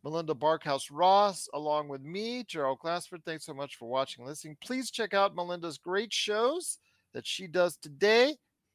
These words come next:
called The Vampires and Vitae. Also as well, Wizards and Wine,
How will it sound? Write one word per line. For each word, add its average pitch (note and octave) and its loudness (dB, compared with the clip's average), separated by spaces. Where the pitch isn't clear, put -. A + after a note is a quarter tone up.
called G2+ -8
The E2+ -20
Vampires C3 -2
and G#2+ -18
Vitae. C#3+ -2
Also C3+ 0
as B2 -10
well, D3 6
Wizards C3+ -8
and A2+ -16
Wine, F3+ 2